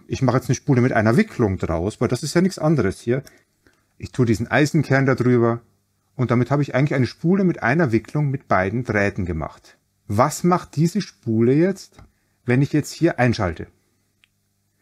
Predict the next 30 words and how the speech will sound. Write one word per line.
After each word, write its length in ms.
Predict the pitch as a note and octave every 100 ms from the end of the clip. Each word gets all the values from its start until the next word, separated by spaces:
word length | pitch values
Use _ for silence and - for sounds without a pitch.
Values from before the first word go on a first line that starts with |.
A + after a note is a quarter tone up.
| _
Ich 120 | C#3
habe 140 | F3 F3
ja 20 |
vorher 300 | - F#3+ G3
erklärt, 680 | - - - A2+ B2+ D3 - _ _ _ _ _ _ _ _ -
kommen 180 | F2+
wir 60 | G2
mal 120 | G2+
zu 80 | A2
dem 120 | F#2+
Beispiel 300 | G2+ G2+ -
von 160 | G#2+ G#2
vorher 280 | A2 F#2 F#2
zurück, 380 | G#2+ C3 G3+ - _
damit 280 | A#2+ A2 A2+
wir 80 | G2+
das 140 | F#2
jetzt 280 | A#2+ - -
einfacher 340 | A#2 - G#2
transponieren 560 | G2 G2 - G2+ C#3 F#3
können. 340 | F#3+ F#3+ F#3+ - _ _ _ _ _ -
Das 200 | A2 -
wäre 200 | A2+ A#2+
also 180 | A#2+ C3
im 80 | A#2
Prinzip 360 | A#2 - A#2+
das 160 | D#3 C#3
Beispiel 420 | - F#2 - C#3
von 180 | - C#3+
vorher. 460 | - A2+ E2+ D#2